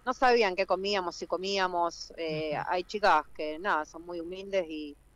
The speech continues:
Speaker 1: y, y iban a entrenar y no sabían si venían a almorzar, si venían,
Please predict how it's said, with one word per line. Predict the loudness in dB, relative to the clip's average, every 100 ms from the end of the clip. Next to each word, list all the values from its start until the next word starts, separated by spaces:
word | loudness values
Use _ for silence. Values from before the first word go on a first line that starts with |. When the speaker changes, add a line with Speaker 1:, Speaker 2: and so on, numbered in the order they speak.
| _ _ _ -12
Speaker 1:
y, | -8 -4 -4 -6 -10 -12 -12 -2
y | 4
iban | 4 4
a |
entrenar | -2 2 4 2
y |
no | 0
sabían | 2 2 2 -2
si | -2
venían | -2 -2
a | -2
almorzar, | -4 -4 2 4 4
si | 0 -6
venían, | -6 -6 -6